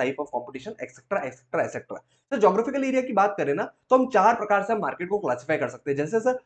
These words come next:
लोकल मार्केट, जो सर मैं जाता हूँ, सामान खरीद के आ जाता हूँ, जो लोकल एरिया में होता है, सब्जी वगैरह बेचता है, जो मेरे बाल काटता है सर, हेयर ड्रेसेस वाला, वो लोकल मार्केट में आता है। सर रीजनल मार्केट, सर रीजनल मार्केट जो एक रीजन में होता है, कुछ स्टेट्स में होता है, कुछ सिटीज में होता है,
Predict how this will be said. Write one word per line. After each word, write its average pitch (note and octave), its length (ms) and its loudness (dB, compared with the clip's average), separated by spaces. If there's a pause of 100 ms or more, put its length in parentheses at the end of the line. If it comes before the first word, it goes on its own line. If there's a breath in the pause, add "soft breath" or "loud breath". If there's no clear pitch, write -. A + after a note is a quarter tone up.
(160)
लोकल F#3+ 320 6
मार्केट, A3+ 400 2 (200)
जो G3 100 4
सर G3+ 180 2
मैं G3 280 -2
जाता D#3 280 4
हूँ, F#3 220 0
सामान E3 280 -2
खरीद D#3+ 280 -4
के F#3+ 60 2
आ D3 100 6
जाता E3 220 0
हूँ, F#3 180 -2
जो F#3+ 80 -2
लोकल E3 360 2
एरिया F3 220 2
में F3 100 -4
होता D#3 220 -2
है, F3+ 80 2
सब्जी D3+ 260 -4
वगैरह D#3+ 240 0
बेचता D#3+ 300 -2
है, F3 60 -2
जो F3+ 120 -4
मेरे F3+ 140 -4
बाल D#3+ 260 4
काटता D#3+ 280 2
है E3+ 60 0
सर, F3+ 140 -4
हेयर D3+ 220 2
ड्रेसेस E3 360 -6
वाला, D#3+ 140 2
वो A3+ 100 0
लोकल D3 340 0
मार्केट B2+ 340 -8
में A#2 60 -2
आता G#2+ 160 -8
है। G#2 40 -12 (280)
सर A3+ 100 6
रीजनल G3 340 0
मार्केट, A3 340 0
सर B3+ 120 2
रीजनल F3+ 240 -2
मार्केट G#3+ 260 0
जो A#3+ 100 -2
एक B3 80 -2
रीजन F3 320 4
में A3+ 120 2
होता G#3 180 0
है, G#3+ 60 2
कुछ G#3+ 280 -8
स्टेट्स A#3+ 420 2
में A3+ 80 2
होता G#3 160 2
है, G#3 60 2
कुछ A#3 140 -6
सिटीज A3+ 380 -2
में A#3 80 -2
होता G3 220 2
है, A3+ 280 0